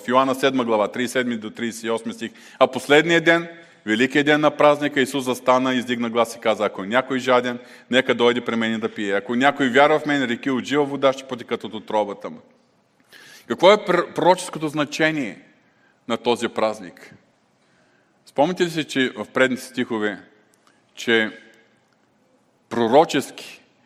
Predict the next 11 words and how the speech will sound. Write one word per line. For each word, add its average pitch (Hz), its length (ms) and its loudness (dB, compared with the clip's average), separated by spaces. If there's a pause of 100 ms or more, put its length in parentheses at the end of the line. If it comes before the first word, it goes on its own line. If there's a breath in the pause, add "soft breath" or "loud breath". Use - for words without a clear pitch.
(140)
когато 139 380 2
Исус 139 220 -4
Христос 135 320 -2
стъпи - 240 -4
на 135 120 0
Лионския 127 340 0
хълм, 110 360 -4
той 135 140 0
ще 127 80 -8
се 127 120 2
разцепи 117 580 -2